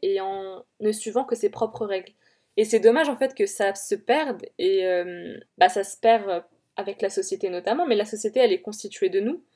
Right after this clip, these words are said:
On fait la société, donc en vrai on fait les règles. Que les remarques qu'on se prend, ce que la société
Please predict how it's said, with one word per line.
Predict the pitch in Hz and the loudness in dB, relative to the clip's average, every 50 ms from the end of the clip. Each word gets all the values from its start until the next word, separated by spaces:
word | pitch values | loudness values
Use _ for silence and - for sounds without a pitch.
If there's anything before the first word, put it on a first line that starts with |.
| _ _ _ _ _ _ _ _ | _ _ _ _ _ _ _ _
On | 233 262 262 | 0 0 0
fait | 254 - 254 262 | 0 2 4 4
la | 233 190 | 4 4
société, | - 208 196 - - 233 233 - 302 269 | 2 0 -2 0 -2 -2 -2 -2 -2 -2
donc | 226 202 - - - _ | -2 -4 -4 -12 -20 _
en | - - 185 190 | -8 -6 -4 -4
vrai | 202 196 233 254 262 254 - | 2 4 4 4 4 2 0
on | - 202 | -2 -8
fait | - - 220 | -4 -2 0
les | 196 - 208 | 2 2 2
règles. | 208 240 269 240 202 - - _ _ 208 | 4 2 2 2 -2 -6 -14 _ _ -10
Que | - - 208 196 190 185 185 180 180 180 | 0 0 2 4 4 4 4 4 2 2
les | 180 190 190 | 2 2 0
remarques | 190 208 202 202 202 220 220 - | 2 0 0 0 -2 -2 -2 -6
qu'on | - 190 196 | -10 -10 -10
se | - - 196 | -4 -4 -4
prend, | 185 - - - 254 254 254 254 254 262 262 | -4 -4 -2 0 2 2 4 2 2 0 -2
ce | 262 - | -4 -6
que | - 208 | -4 -4
la | 185 185 | -4 -4
société | - - 202 - - 196 - _ 208 208 202 196 - | -4 -6 -10 -8 -8 -10 -4 _ 2 2 2 2 -2